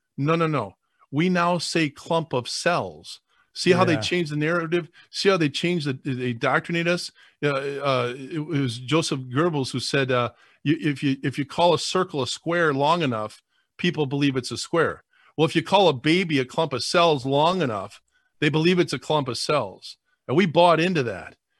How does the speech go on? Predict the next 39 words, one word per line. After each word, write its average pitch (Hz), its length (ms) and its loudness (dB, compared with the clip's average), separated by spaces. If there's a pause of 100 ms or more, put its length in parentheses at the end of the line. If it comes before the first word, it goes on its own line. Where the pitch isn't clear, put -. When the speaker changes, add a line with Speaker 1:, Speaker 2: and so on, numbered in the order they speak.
(100)
Speaker 1:
And 123 100 0
we 175 100 4
opened 208 300 6
up 175 140 2
that 151 140 0
huge 180 360 -6
portal. 151 320 -2
And 117 160 -8
that's 165 320 0
when 196 280 -6 (360)
S-, - 240 -10
uh, 127 460 0 (680)
S-, - 220 -12
Sister - 400 -4
Agnes 165 320 -2
Sasagawa 143 480 -2
received 135 360 -6
that 123 180 -4
first 156 320 -6
one. 101 240 -10 (280)
The 123 120 -6
second 220 640 0
one, 165 440 -6 (320)
we 120 100 -14
didn't 156 220 -2
receive 185 360 -4
one 160 120 -2
all 160 240 -2
the 185 60 -2
way 185 160 2
up 180 160 -2
until 131 480 -4 (480)
the 135 360 -8 (140)
two 170 160 -6
thousand 170 380 0
nineteen, 147 600 -2
uh, 123 200 -2
December, 127 460 -8
uh, 110 320 -6